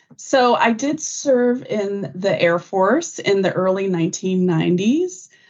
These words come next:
My title was Aerospace Medical Service Apprentice,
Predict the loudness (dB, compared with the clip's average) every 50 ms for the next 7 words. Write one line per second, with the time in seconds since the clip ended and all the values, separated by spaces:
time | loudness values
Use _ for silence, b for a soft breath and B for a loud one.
0 | b b b b _ _ 0 0 2 2 2 2 0 -2 -6 -8 -2 0 0 2
1 | 2 2 2 2 2 2 0 0 -2 -2 -2 0 2 2 2 2 2 0 -4 -2
2 | 0 0 0 0 0 -4 -4 0 0 0 0 0 -4 -6 -8 -6 -4 -6 -6 -6
3 | -4 -2 -2 0 0 -2 -4 -4 -10 -12 -12 -12 -6 -4 -2 -2 -2 -2 -2 -2
4 | -2 -2 -4 -6 -8 -20 -20 -20